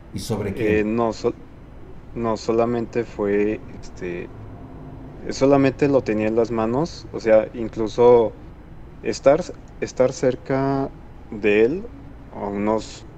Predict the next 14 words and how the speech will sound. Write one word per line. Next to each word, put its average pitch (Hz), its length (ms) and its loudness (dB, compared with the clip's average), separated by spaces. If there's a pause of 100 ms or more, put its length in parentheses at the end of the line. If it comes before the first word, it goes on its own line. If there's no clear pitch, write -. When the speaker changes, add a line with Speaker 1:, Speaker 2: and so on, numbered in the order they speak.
(400)
Speaker 2:
incluso 107 400 -4
cinco 110 300 -4
metros, 113 420 -2
se 113 140 -6
sentía, 104 520 -4
se - 140 -10
empezaba 127 360 -2
a 160 40 -6
sentir 113 320 -8
una 117 220 -6
energía 117 560 -4 (640)
muy, 123 380 -2
muy 117 260 -4
pesada, 104 580 -10